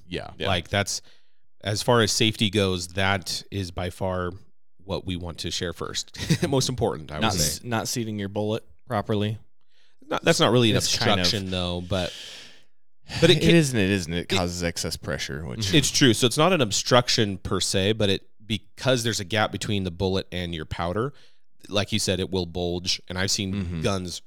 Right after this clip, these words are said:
Speaker 3: rip apart. Like,
Speaker 1: Yeah.
Speaker 3: the barrel's just banana out, and you don't know where that,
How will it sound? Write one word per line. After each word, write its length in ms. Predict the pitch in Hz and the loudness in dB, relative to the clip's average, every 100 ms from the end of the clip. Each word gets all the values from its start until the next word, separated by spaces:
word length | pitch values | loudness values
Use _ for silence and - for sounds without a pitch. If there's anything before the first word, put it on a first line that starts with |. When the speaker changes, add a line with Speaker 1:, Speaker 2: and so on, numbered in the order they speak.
| - - - - | -20 -20 -20 -10
Speaker 3:
rip 220 | 104 - | -8 -6
apart. 500 | 87 - 67 - - | -8 -8 -8 -10 -16
Like, 220 | 78 85 | -8 -6
Speaker 1:
Yeah. 120 | 80 76 | -4 -4
Speaker 3:
the 60 | |
barrel's 400 | 95 92 90 76 | -2 -2 -4 -8
just 300 | 85 90 - | -10 -8 -10
banana 540 | - 85 95 90 90 85 | -14 -14 -10 -8 -8 -8
out, 360 | - 82 87 - | -8 -8 -8 -12
and 360 | - 78 78 - - - - - - - | -14 -14 -14 -18 -20 -20 -20 -20 -20 -10
you 80 | 92 | -2
don't 100 | 101 | 0
know 80 | 98 | 0
where 100 | 87 | -2
that, 200 | 85 | -4